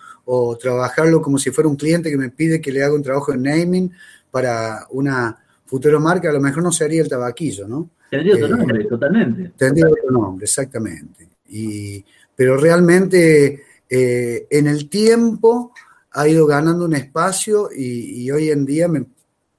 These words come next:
Speaker 1: eh, eh, me parece que es el mejor nombre que se me pudo ocurrir, ¿no?
Speaker 2: Completamente, completamente. Claudio, eh, bueno, doy fe de los trabajos que hacen, realmente, eh, bueno, ahí hice imprimir la,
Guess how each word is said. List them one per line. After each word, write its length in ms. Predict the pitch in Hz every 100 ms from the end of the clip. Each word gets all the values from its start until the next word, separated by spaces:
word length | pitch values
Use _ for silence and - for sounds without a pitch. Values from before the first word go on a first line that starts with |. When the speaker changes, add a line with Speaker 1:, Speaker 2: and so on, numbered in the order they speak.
| _ _ _ -
Speaker 1:
eh, 320 | 113 107 101 _ _ _ _ _
eh, 100 | 110
me 140 | 107 110
parece 340 | 120 135 -
que 120 | 131
es 100 | 123
el 300 | 120 107 101
mejor 320 | 107 117 156 156
nombre 280 | 160 151
que 100 | 139
se 120 | 127 123
me 80 |
pudo 240 | 120 135 131
ocurrir, 420 | 117 117 113 92
¿no? 280 | 98 165 185 _ _ _ _ _ _ _ -
Speaker 2:
Completamente, 600 | 101 127 120 123 101 -
completamente. 640 | - - 117 117 104 98 - -
Claudio, 400 | - 170 165 147
eh, 220 | 147 151 143
bueno, 220 | 160 143
doy 160 | 170
fe 140 | 170 185
de 100 | 196
los 160 | 147
trabajos 340 | 127 156 165 123
que 100 | 185
hacen, 240 | 185 151
realmente, 760 | 127 139 156 139 139 120 98 - _ _
eh, 500 | - 107 101 98 95 90
bueno, 360 | - 113 123 113
ahí 240 | 113 117
hice 180 | 120 123
imprimir 380 | 117 113 135 123
la, 360 | 110 101 90